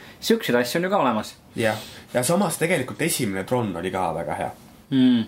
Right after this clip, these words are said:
Speaker 1: seda ma pole ka näinud tegelikult. Peaks Troni ka vaatama. Ma räägin asjadest, millest ma mitte midagi ei tea. Nii et, äh, nii et tere tulemast Level ühe podcasti. <laughs> Aga Kadri, mis sa arvad, mis sulle kõige rohkem meeldinud on?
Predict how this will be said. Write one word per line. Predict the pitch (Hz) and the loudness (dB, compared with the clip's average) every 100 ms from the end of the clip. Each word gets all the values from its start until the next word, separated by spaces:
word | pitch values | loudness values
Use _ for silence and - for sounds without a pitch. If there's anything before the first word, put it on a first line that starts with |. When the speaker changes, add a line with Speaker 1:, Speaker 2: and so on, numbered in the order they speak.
| - | -2
Speaker 1:
seda | 196 214 | 0 2
ma | |
pole | 196 180 | 2 2
ka | |
näinud | 170 131 | 2 2
tegelikult. | 117 113 110 - - - - - 214 196 - - - | 0 -2 -2 -8 -16 -20 -14 -8 -8 -8 -12 -18 -6
Peaks | 139 | -4
Troni | - 165 135 | 0 2 4
ka | 135 | 4
vaatama. | 123 127 113 | 2 0 -2
Ma | 127 147 151 139 - 113 - - - - | 2 2 2 -2 -8 -10 -12 -16 -8 0
räägin | 170 160 156 | 0 2 0
asjadest, | 156 131 - | 2 0 2
millest | 131 127 | 0 0
ma | |
mitte | 135 131 | -2 2
midagi | 135 135 | 2 2
ei | 139 | 2
tea. | 139 - - | 0 -2 -2
Nii | 123 123 | 2 2
et, | 123 - | 2 0
äh, | 131 127 127 127 127 127 | 2 2 2 2 2 2
nii | |
et | 131 | 2
tere | 131 131 | 2 2
tulemast | 143 127 135 | 4 4 4
Level | 135 | 2
ühe | 135 | 2
podcasti. | 135 - 117 - | 0 0 -4 -6
<laughs> | - 208 302 214 - 202 233 196 - 185 294 185 - 285 359 - - | 0 0 2 2 2 2 0 0 0 0 0 -2 -4 -4 -4 -4 -2
Aga | 151 147 147 143 147 143 143 143 143 143 | 2 2 2 2 2 4 4 4 4 2
Kadri, | 175 196 160 | 2 2 2
mis | 156 147 | 0 2
sa | 165 | 2
arvad, | 143 123 | 2 0
mis | 151 | -2
sulle | 165 139 | 0 2
kõige | 120 | 2
rohkem | 117 120 | 2 2
meeldinud | 113 110 110 | 2 2 2
on? | 110 | 0